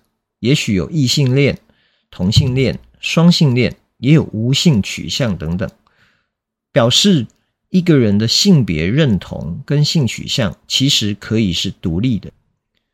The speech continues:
那除了我们现在在讲的彩虹跟酷儿之外，其实我们还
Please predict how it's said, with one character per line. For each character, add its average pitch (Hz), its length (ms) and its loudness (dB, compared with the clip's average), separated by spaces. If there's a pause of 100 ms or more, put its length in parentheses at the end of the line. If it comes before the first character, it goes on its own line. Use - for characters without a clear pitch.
(840)
那 190 120 4
除 185 240 2
了 175 220 6
我 120 60 2
们 120 280 2
现 170 240 2
在 156 140 4
在 139 160 2
讲 92 240 0
的 98 80 2
彩 101 380 0
虹 101 440 0 (280)
跟 147 160 2
酷 147 240 2
儿 107 160 2
之 113 180 -4
外， 117 220 2
其 113 180 -4
实 113 160 0
我 101 80 2
们 98 100 2
还 104 240 0